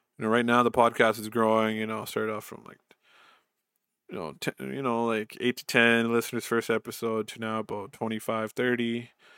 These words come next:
So there's, you know, I'm seeing the gradual growth there, and I would like to grow it more. Um, I'm very transparent with the numbers, so, you know what I mean? There's no reason for me to lie to you, or, and I wanna stay transparent, right? You know, even if one day magically, let's say we have, you know, a thousand viewers per episode,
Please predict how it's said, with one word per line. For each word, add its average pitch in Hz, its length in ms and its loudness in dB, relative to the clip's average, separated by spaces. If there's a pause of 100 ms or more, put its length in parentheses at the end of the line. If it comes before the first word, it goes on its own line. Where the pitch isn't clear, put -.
(680)
So - 240 -16 (240)
there's, 202 380 4
you 185 280 -4
know, 175 140 4
I'm 165 160 0
seeing 170 220 -2
the 156 80 0
gradual 135 420 6
growth 117 320 4
there, 117 400 0
and 110 140 -6
I - 20 -2
would 110 100 -2
like 110 120 0
to 110 80 -8
grow 110 220 0
it 104 120 -6
more. 113 400 0 (460)
Um, 101 200 -6
I'm 110 120 -8
very 113 180 6
transparent 110 540 2
with 110 100 -6
the 107 60 -2
numbers, 110 420 0
so, 110 140 -2
you 107 120 -2
know 104 60 -2
what 104 80 -4
I - 20 -6
mean? 107 260 -8
There's 113 140 -8
no 110 160 -2
reason 110 300 -4
for 113 120 -10
me 110 80 -8
to 113 80 -8
lie 113 240 0
to 113 60 -6
you, 110 320 -4
or, 110 160 -8 (640)
and 107 80 -2
I 113 40 6
wanna 127 160 6
stay - 180 4
transparent, 101 560 -4
right? 104 220 -6
You 110 100 -8
know, 107 100 -4
even 110 160 -4
if 107 120 -12
one 110 160 -4
day 110 80 -6
magically, 107 380 -4
let's 107 120 -8
say 101 80 -6
we 107 100 -8
have, 104 80 -6
you 107 60 -8
know, 101 100 -12
a 107 40 -18
thousand 113 380 4
viewers 110 200 0
per 113 140 -4
episode, 113 420 -4